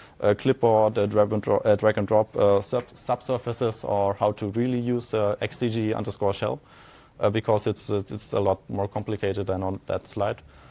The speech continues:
And it also has more, um, restrictions than, uh, than using just X eleven. For example, um, if you maximize your window, then the compositor will exactly tell you how big your window is. And if you attach a buffer of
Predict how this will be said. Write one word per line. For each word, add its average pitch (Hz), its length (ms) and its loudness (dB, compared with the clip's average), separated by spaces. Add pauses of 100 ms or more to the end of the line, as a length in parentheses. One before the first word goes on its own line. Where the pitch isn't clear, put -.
(200)
And 107 140 0
it 107 100 0
also 110 260 0
has 101 260 -2
more, 101 480 0
um, 95 340 0
restrictions 117 540 -4
than, 98 340 -2
uh, 95 180 -4
than 92 300 -4
using 95 340 -6
just 92 300 -4
X - 180 -8
eleven. 107 380 -2 (440)
For 117 160 2
example, 117 600 0
um, 101 300 0 (100)
if - 200 -4
you 110 100 0
maximize 113 560 -2
your 101 100 -2
window, 131 380 -2 (400)
then 107 300 2
the 101 260 -2
compositor 120 560 0
will 107 300 0
exactly 127 420 -2
tell 113 220 -2
you 104 280 -2 (320)
how 113 220 2
big 113 240 -2
your 107 140 2
window 104 320 4
is. 120 260 0 (360)
And 117 260 -2
if 113 200 -4
you 110 120 2
attach 104 340 0
a - 100 -4
buffer 120 460 2
of 104 160 0